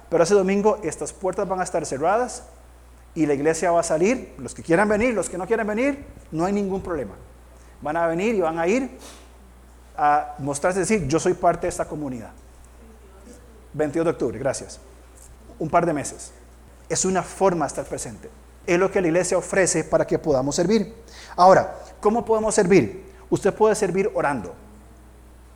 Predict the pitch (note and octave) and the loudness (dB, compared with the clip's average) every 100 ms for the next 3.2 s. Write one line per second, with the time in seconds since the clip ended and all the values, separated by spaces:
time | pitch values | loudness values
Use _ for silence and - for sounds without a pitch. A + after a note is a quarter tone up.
0 | - - - D#3+ - E3+ D3+ - F#3+ G3 | -20 -8 0 0 2 -2 -2 0 -2 0
1 | A3 G#3+ - F3 E3+ D3+ C#3 E3+ E3 D#3+ | -4 -4 -4 -2 2 4 2 2 0 4
2 | F3 F#3+ G#3+ G#3+ A3 G#3 G#3 G#3+ A3+ F3 | 2 4 0 0 -2 0 0 0 2 2
3 | C#3+ - | 0 -4